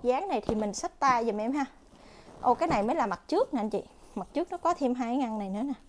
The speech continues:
Đẹp, đẹp vậy nè. Đẹp, à, phần da khắc đẹp đẹp luôn.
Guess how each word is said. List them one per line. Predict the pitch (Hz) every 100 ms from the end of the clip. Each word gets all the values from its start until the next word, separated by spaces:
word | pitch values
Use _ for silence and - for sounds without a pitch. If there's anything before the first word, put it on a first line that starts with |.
| -
Đẹp, | 247
đẹp | 190 190
vậy | 190
nè. | 185 180 - - - - - - - - -
Đẹp, | 208 196 202 - - - -
à, |
phần | 202 202 214
da | 240
khắc | - 330
đẹp | 233 -
đẹp | - 185
luôn. | 247